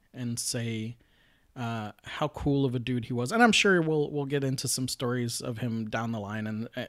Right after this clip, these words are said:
in all likelihood, <laughs> they're positive 'cause I couldn't think of a negative thing to say about the dude because he was such a good dude. Um, we worked quite a bit with each other, and everything that I can remember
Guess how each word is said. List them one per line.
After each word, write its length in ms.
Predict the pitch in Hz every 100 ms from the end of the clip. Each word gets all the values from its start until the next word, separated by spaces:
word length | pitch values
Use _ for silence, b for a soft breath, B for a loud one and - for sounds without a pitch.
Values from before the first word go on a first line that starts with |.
| -
in 160 | 127
all 140 | 135 123
likelihood, 540 | 123 123 120 - 127
<laughs> 20 |
they're 80 | 107
positive 500 | 117 117 117 117 113
'cause 160 | - 113
I 100 | 110
couldn't 280 | 120 110
think 160 | 113 113
of 80 | 113
a 40 |
negative 340 | 107 107 107 101
thing 200 | 117 104
to 100 | -
say 420 | - 110 104 117 B B B B
about 300 | - 123 113
the 80 | -
dude 240 | 107 113 104
because 380 | 117 120 104 - _ _
he 160 | - 127
was 140 | 113
such 300 | - 135 120
a 40 | 120
good 400 | 107 113 101 -
dude. 400 | 120 107 95 - B B B B B B -
Um, 420 | 117 113 107 113 _
we 140 | 156 156
worked 420 | 151 156 - -
quite 240 | - 185 180
a 40 |
bit 220 | 139 139
with 160 | 139 127
each 180 | 123 -
other, 240 | 131 127
and 120 | 120 123
everything 420 | 170 175 160 160
that 80 | 151
I 100 | 139
can 160 | 135 135
remember 680 | 123 123 123 120 113 110